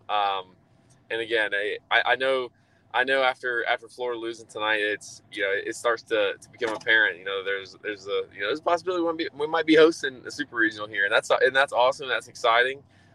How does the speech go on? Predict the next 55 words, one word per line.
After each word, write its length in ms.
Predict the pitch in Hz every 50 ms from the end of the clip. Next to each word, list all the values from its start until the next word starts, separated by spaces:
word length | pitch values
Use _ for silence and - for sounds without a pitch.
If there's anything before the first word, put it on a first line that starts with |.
| _ _
Um, 460 | 104 110 107 104 101 98 98 98 95 _ _ _ _ _ _ _ _
but 80 | _ 123
yeah, 120 | 120 104
definitely 280 | 95 - 131 139 147 151
can't 180 | - - 143 127
let 140 | 123 117
that 160 | - 101 82 -
get 60 | 104
in 60 | 95
the 60 | 95
way 160 | 95 95 92
tomorrow. 360 | 92 87 90 92 90 87 87 90
Tomorrow, 240 | - 117 117 117
you 100 | 110 117
just, 160 | 113 - - -
you 80 | 120
just 140 | 123 123 -
show 180 | - 135 123 -
up. 80 | - - _ _ - - _ _ _ _
They 80 | - 117
just 100 | 123 -
gotta 140 | - 123 120
show 160 | - - 131
up 60 | 113
tomorrow, 500 | 104 117 117 113 113 113 117 113 110 110 - _ _ _ - _ _ _
um, 240 | - 95 95 90 90
with 100 | 92 -
the 60 | -
mindset 480 | 101 98 101 101 101 - 104 98 95 95
of, 160 | 90 85 _
of 220 | 71 92 90 87 - - - _ - - 165 - - - -
<laughs> 120 | _ _
just 220 | 104 110 107 107 107
winning 220 | 113 117 113 110
this 120 | 110 104
game 280 | - 107 104 107 107 104
and, 180 | 101 95 95 -
and, 200 | - 95 92 90 90 87 82 - - - -
and 240 | 92 92 92 - -
again, 300 | 95 95 92 90 90 92
moving 220 | 98 104 101 98
on 180 | 98 98 98 95
to 20 |
next 220 | 95 90 - -
weekend. 340 | 104 101 95 - 101 98 95
And, 120 | 92 90 87 - - - - - - -
and 80 | 98 98
if 100 | 98 -
we 140 | 113 120 120
get, 180 | 117 127 120 - - -
if 160 | 101 - -
we 160 | 117 117 117
end 140 | 123 120 120
up, 160 | 120 113 -
uh, 240 | 117 107 104 101